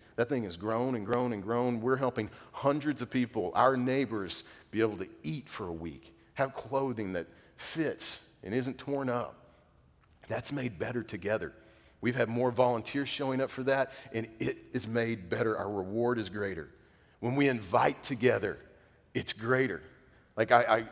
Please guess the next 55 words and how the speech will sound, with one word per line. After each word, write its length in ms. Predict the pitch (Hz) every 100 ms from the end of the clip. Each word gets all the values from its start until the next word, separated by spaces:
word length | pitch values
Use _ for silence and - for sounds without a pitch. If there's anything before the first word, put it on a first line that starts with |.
| -
I 40 |
love 440 | 110 120 127 127 107
talking 260 | 139 127
about, 160 | 127 117
hey, 140 | 135
we 160 | 123 131
want 240 | 143 151
to 80 | -
have 280 | 113 123 113 - -
what 60 |
we 80 | 117
call 200 | 131 131
a 40 | 117
culture 480 | - 139 143 160
of 120 | 143 -
invite. 460 | 131 127 110 98
Like, 160 | 117 117
if 120 | 123
you 220 | 127 175
love 500 | 190 151 143 151 151
your 220 | 117 139 135
church, 320 | - 139 107
if 100 | 98
you 160 | 160
love 280 | 185 160 165
South 360 | - 151 147 -
Point 220 | 156 131
Church, 480 | - 147 110 - - - - - -
hopefully 320 | 151 190 240 214
you 120 | 165
love 200 | 151 170
it 80 | 165
enough 200 | 160 160
to 80 | 156
say, 180 | 170
"Hey, 180 | 143 214
why 180 | 160 147
don't 160 | 359 -
you 60 |
come 200 | 170 185
to 60 | 165
church 280 | 196 196 -
with 160 | 135
me?" 160 | 101 80 - - - -
Because 260 | 131 190 160
if 100 | 165
you 80 | 180
go, 300 | 202 196 185 -
"Eh, 320 | 285 311 285
I 180 | - -
don't 200 | 277 190
really 160 | 151
wanna 200 | 131 131
invite 280 | 127 117 113
anybody," 360 | 107 98 92